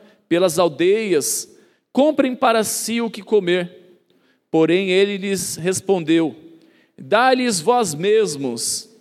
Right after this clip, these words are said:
de comer." Disseram-lhe: "Iremos comprar duzentos denários de pão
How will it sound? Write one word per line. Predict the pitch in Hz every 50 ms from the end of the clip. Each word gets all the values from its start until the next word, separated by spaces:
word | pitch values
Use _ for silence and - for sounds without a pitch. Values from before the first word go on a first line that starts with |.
| _ _ _ _
de | - - 170 165
comer." | - - 147 135 135 131 120 113 104 - - - - - - _ _ _ _ _ _ _ _ _ _ _ _ _ _ _ _ -
Disseram-lhe: | 139 135 180 196 - - - 208 202 190 185 165 151 147 139 131 113 110 - - - _ _ _ _ _ _ _ _ _ _ -
"Iremos | - 220 247 247 269 302 330 311 277 - -
comprar | - 269 262 247 202 247 240 247 254 240
duzentos | 190 226 240 196 143 - 139 202 254 302 330 - 294 254 185 160
denários | 175 214 190 156 165 196 185 190 247 208 160
de | 180 175
pão | - - - 196 233 262 262 185 135